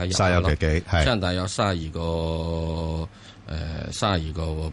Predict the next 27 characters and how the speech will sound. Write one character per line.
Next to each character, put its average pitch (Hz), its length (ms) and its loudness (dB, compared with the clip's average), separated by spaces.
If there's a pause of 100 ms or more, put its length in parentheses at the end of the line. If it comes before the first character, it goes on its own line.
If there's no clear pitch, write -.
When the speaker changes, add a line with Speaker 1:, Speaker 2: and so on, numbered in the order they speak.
Speaker 1:
半 78 200 -4
到， 82 200 -2
大 87 160 -2
約 87 100 0
一 92 60 2
蚊 95 240 2
雞 90 200 2
到 78 160 -2
就 78 160 -6
即 - 160 -6
係 80 80 0 (600)
Speaker 2:
哇， 78 180 6
Speaker 1:
抽 87 120 0
得 90 80 -2 (100)
啦。 82 180 -8
Speaker 2:
咁 80 260 4
窄 - 140 2
啊？ 69 260 -4 (200)
Speaker 1:
係 98 120 2
啊， 98 220 0 (260)
因 127 100 0
為 98 220 2
而 - 20 -6
家 110 200 2
所 90 200 6
有 104 100 2
啲 104 40 0